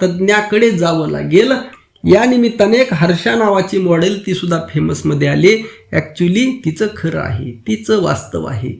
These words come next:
तिने त्यामध्ये अपॉर्च्युनिटी पाहिली, तिचे फॉलोअर्स वाढवले. मित्रांनो, तिच्याविषयी भरपूर बोलण्यासारखं आहे. तुम्ही ज्या वेळेस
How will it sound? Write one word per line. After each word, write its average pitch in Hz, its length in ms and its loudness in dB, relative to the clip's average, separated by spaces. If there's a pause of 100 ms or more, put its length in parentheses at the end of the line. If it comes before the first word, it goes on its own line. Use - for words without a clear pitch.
(340)
तिने 185 200 4
त्यामध्ये 170 720 4 (200)
अपॉर्च्युनिटी 180 800 -2
पाहिली, 127 400 -6
तिचे 180 440 -2
फॉलोअर्स 175 580 2
वाढवले. 143 720 -2 (560)
मित्रांनो, 233 340 4
तिच्याविषयी 262 600 2
भरपूर 214 480 4
बोलण्यासारखं 233 800 0
आहे. 135 260 -8
तुम्ही 262 380 4
ज्या 233 300 4
वेळेस 269 400 4